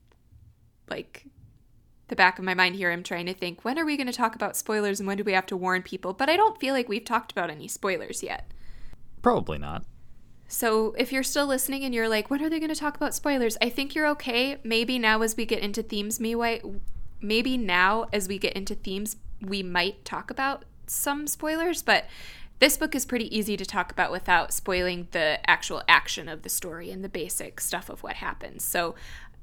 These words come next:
Speaker 1: now I think maybe as we get into themes, you might catch some spoilers, so consider yourself warned.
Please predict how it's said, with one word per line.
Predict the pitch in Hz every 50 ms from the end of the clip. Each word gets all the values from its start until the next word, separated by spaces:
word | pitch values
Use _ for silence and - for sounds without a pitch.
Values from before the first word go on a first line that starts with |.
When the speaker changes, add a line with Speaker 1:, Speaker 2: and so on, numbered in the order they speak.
| - -
Speaker 1:
now | 214 208 220 233 233 233 226
I | 214
think | 214 - 202 190 -
maybe | 190 202 202 190 196 190 185
as | 190 185 185
we | 190
get | 185 185 165 165
into | 165 - -
themes, | - - 170 165 170 170 - 175
you | 185
might | 175 160 160 160 - - - - - - - -
catch | - 208 - - - - - - - -
some | - - - 131
spoilers, | - - - - - - 90 92 117 208 - -
so | - - - - - - -
consider | - 220 190 - 196 180 -
yourself | - - - 208 - - - - - -
warned. | 196 - 92 98 - - -